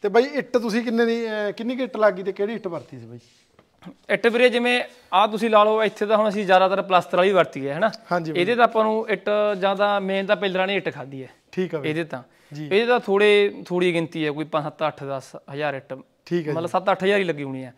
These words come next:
Speaker 1: ਠੀਕ ਆ ਬਾਈ।
Speaker 2: ਹੁਣ ਪ੍ਰੋ-, ਪ੍ਰੋਪਰ ਮੈਂ ਤੁਹਾਨੂੰ ਐਵੇਂ ਕਹਿ ਦਾਂ, ਮੈਨੂੰ ਪ੍ਰੋਪਰ ਯਾਦ ਵੀ ਨਹੀਂ ਗਾ। ਤੇ ਇੱਟ ਅਸੀਂ ਜਿਹੜੀ ਉਹ ਆਪਣੀ ਬਿਜਲੀ ਵਾਲੀ ਆਉਂਦੀ ਹੈ ਨਾ?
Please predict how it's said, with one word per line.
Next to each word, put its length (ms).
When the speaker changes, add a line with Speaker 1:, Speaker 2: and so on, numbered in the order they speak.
Speaker 1:
ਠੀਕ 220
ਆ 40
ਬਾਈ। 120
Speaker 2:
ਹੁਣ 80
ਪ੍ਰੋ-, 200
ਪ੍ਰੋਪਰ 440
ਮੈਂ 120
ਤੁਹਾਨੂੰ 180
ਐਵੇਂ 180
ਕਹਿ 100
ਦਾਂ, 140
ਮੈਨੂੰ 160
ਪ੍ਰੋਪਰ 280
ਯਾਦ 240
ਵੀ 100
ਨਹੀਂ 160
ਗਾ। 100
ਤੇ 440
ਇੱਟ 240
ਅਸੀਂ 180
ਜਿਹੜੀ 180
ਉਹ 280
ਆਪਣੀ 360
ਬਿਜਲੀ 320
ਵਾਲੀ 160
ਆਉਂਦੀ 220
ਹੈ 60
ਨਾ? 100